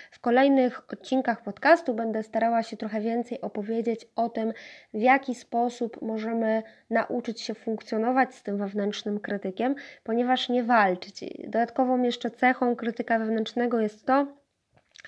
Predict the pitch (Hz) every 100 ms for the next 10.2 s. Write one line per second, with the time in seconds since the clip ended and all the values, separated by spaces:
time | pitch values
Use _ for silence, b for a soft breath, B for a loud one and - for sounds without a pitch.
0 | 262 220 226 233 220 240 233 220 - 220
1 | 226 220 220 247 285 285 220 - B B
2 | B B B 208 202 220 208 214 226 226
3 | 254 254 269 277 247 - 220 214 220 214
4 | _ 226 214 214 254 311 B B B -
5 | 226 220 220 - 262 240 247 240 233 240
6 | 240 233 - 226 226 233 - _ 220 220
7 | 220 214 226 240 254 254 247 214 226 214
8 | 233 214 214 208 - 202 202 202 - 214
9 | 220 220 214 - 214 208 208 214 220 -
10 | -